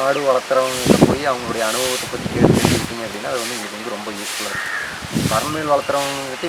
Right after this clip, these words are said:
போய் பாருங்க. அதுக்கு முன்னாடி நீங்க பக்கத்துலயே வந்து சின்ன லெவல்ல ஆடு வளர்த்திட்டு இருக்கிறவங்கள போய் பார்த்து, அவங்களுடைய அனுபவத்தை கேட்டுக்கிட்டு, அதுக்கப்புறம் நீங்க வந்து போய் பரன்மேல் ஆடு வளர்த்துறவங்ககிட்ட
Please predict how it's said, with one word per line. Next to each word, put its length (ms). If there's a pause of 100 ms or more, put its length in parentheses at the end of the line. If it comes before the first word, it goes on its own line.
போய் 200
பாருங்க. 280 (400)
அதுக்கு 260
முன்னாடி 300
நீங்க 180
பக்கத்துலயே 520
வந்து 160 (140)
சின்ன 240 (140)
லெவல்ல 260 (100)
ஆடு 140
வளர்த்திட்டு 320
இருக்கிறவங்கள 440
போய் 200
பார்த்து, 240 (500)
அவங்களுடைய 360
அனுபவத்தை 380
கேட்டுக்கிட்டு, 380
அதுக்கப்புறம் 400
நீங்க 220
வந்து 180 (140)
போய் 200 (840)
பரன்மேல் 380
ஆடு 140
வளர்த்துறவங்ககிட்ட 580